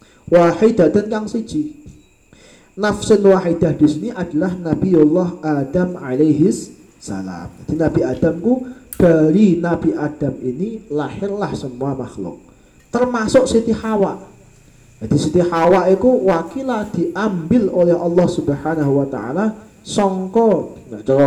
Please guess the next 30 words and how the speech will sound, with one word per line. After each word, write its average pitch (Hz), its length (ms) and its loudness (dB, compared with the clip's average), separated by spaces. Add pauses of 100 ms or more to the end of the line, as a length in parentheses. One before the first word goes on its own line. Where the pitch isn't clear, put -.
wong-wong, 151 560 4
sangka 160 400 2
tulang 175 400 2
rusuke 156 560 2
sapa? 165 240 4 (720)
Nabi 101 240 -6
Adam. 82 400 -14
Makanya 139 240 -8
tulang 139 240 2
rusuke 135 320 2
wong 131 240 0
lanang 160 160 -4
jarine 147 320 -2
kurang 131 320 -6
siji. 110 400 -10 (160)
<laughs> 196 240 0
Wallahu 135 400 -2
alam. 143 400 -6 (560)
Nang 185 160 4
kono 208 240 8
nek 269 160 0
cara 170 400 2
aku 202 160 2
maksudnya 214 560 -2
mungkin 196 480 4
wae, 123 560 0
iku 208 160 4
ora 185 80 4
kok 180 240 4
terus - 160 6